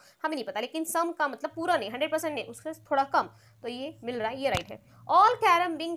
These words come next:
to-, boys is a possibility, क्या पूरा कैरम बॉय हो सकता है? देखिए वैसे तो इन दोनों का क्या है, बाउंड्री टच नहीं हो रही है, अगर खाली पॉसिबिलिटी हटा के all carom are boys अगर पूछा जाता तो वहाँ पे रॉन्ग हो जाता। लेकिन जैसे मैंने आपको पहले भी पे-,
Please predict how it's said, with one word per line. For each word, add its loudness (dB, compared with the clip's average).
to-, 0
boys 4
is -12
a -4
possibility, -6
क्या 0
पूरा -4
कैरम 0
बॉय 0
हो 0
सकता -4
है? -6
देखिए -4
वैसे -2
तो -2
इन -2
दोनों 0
का -2
क्या 0
है, 0
बाउंड्री 2
टच -2
नहीं -4
हो 0
रही -2
है, 0
अगर 2
खाली 0
पॉसिबिलिटी -4
हटा -4
के -6
all 6
carom 2
are 2
boys -2
अगर -4
पूछा -2
जाता 0
तो -2
वहाँ -2
पे -4
रॉन्ग 0
हो 2
जाता। -2
लेकिन 0
जैसे -6
मैंने 0
आपको -2
पहले -2
भी -2
पे-, 0